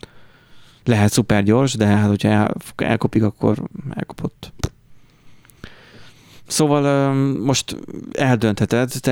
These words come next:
tehát most itt arról beszélünk, hogy van egy nagy cég, aki direktben I O S-ekre fejleszt. A, nyilván azok megveszik a MacBookot, és azok mind MacBook meg iPhone-nal járnak. Nyilván, öm,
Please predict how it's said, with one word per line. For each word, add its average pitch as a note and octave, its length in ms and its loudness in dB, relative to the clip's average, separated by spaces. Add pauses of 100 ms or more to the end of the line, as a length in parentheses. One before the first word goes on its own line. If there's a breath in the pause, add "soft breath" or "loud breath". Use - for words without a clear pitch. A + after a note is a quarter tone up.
(160)
tehát A#2+ 200 0
most B2 200 0
itt - 200 0
arról C3 520 2 (140)
beszélünk, A2 640 4
hogy G2+ 180 2
van B2 200 2
egy G#2 260 0
nagy G#2 240 4
cég, G#2 240 4
aki G2 200 2
direktben G2+ 600 4
I - 40 2
O G2+ 180 4
S-ekre - 360 -4
fejleszt. B2 680 -2 (280 loud breath)
A, - 80 -6
nyilván C3 340 4
azok G#2 200 4
megveszik G2+ 420 2
a G2+ 180 2
MacBookot, A2 520 0
és G#2+ 140 0
azok G#2 220 -2
mind G#2+ 320 2 (100)
MacBook A2+ 460 0
meg G2 220 2
iPhone-nal G2 360 0
járnak. A#2 520 2 (380 loud breath)
Nyilván, G#2 760 4 (360 soft breath)
öm, F#2+ 680 4